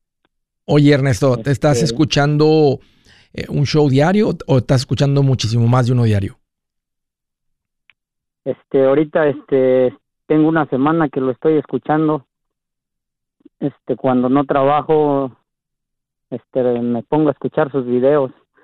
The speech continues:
Speaker 2: Ahorita es el primer, primera llamada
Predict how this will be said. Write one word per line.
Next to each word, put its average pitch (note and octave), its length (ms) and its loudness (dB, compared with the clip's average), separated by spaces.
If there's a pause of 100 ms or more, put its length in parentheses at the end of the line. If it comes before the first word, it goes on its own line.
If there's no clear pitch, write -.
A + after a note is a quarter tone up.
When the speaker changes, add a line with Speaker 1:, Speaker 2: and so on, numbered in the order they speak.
(340)
Speaker 2:
Ahorita C#3+ 460 0
es C#3+ 100 -4
el C3 640 0
primer, C#3+ 520 -2 (560)
primera D3+ 360 2
llamada C#3 760 0